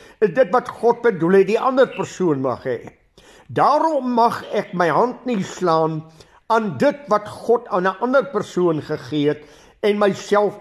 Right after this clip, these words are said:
verryk nie. Want dan maak ek as dit ware asof God ontrou is en die Here nie vir my sorg nie.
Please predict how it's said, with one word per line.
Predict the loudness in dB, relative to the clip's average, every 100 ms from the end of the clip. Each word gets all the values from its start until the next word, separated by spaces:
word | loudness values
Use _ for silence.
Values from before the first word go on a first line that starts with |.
| -10
verryk | -2 2 2 2 -4
nie. | -14 -14 _ _ _ _ _ _
Want | -2 0
dan | 2 2
maak | 2 2 0 -2
ek | -6 -2
as | 0
dit | 0 0
ware | 4 4 4 2 0
asof | 0 0 -2 -2 -4
God | -8 -2 -2 -2 0
ontrou | 2 2 0 -4 0 2 2 0 -2
is | -2 -10 _ -20 _
en | -2 0
die | 0 2
Here | 4 4
nie | 2 0
vir | -2 -2 0
my | 2 2 -2 -10
sorg | -6 0 2 0 -6
nie. | -14